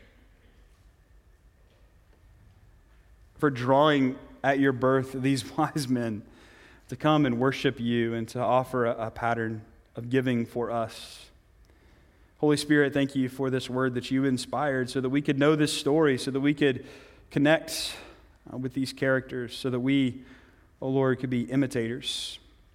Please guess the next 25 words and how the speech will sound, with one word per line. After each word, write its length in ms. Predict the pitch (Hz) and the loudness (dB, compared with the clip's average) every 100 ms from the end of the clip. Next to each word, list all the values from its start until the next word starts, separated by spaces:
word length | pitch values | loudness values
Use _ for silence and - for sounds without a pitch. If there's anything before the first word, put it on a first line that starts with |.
| _ _ _ - - - | _ _ _ -20 -18 -12
of 120 | 120 | -2
those 280 | 135 139 143 | 0 2 0
who 40 | |
have 140 | 131 123 | 0 0
gone 220 | 120 123 | 0 0
before 400 | 117 - 127 110 | -2 -4 -4 -4
us, 480 | 110 - - - - _ _ _ _ _ _ _ _ _ _ - | -8 -12 -14 -16 -18 _ _ _ _ _ _ _ _ _ _ -4
who 100 | 135 | -2
were 100 | 131 | 0
sought 340 | - 135 139 | 2 2 2
by 160 | 139 135 | 2 2
you 480 | 127 147 131 110 - - - - _ - _ _ _ - | 2 2 2 -2 -10 -20 -20 -20 _ -20 _ _ _ -8
and 80 | 113 | -4
who 80 | |
responded 640 | 131 123 - 139 143 135 123 | -4 -4 -2 2 2 0 -4
to 160 | - | -4
you 360 | 131 131 117 113 117 - _ 131 | -2 -2 -4 -8 -14 -20 _ -4
by 160 | 127 | 0
your 180 | 139 143 | 2 0
grace. 680 | 135 120 113 - - - - _ _ _ - - _ _ _ _ _ _ _ _ _ _ - | 0 -2 -4 -10 -14 -16 -20 _ _ _ -20 -20 _ _ _ _ _ _ _ _ _ _ -10
Lord, 140 | 131 | -2
thank 200 | 151 151 | 2 2
you 120 | 151 131 | 2 0
that 140 | 120 | 0
we 500 | 135 135 131 120 | 0 2 2 0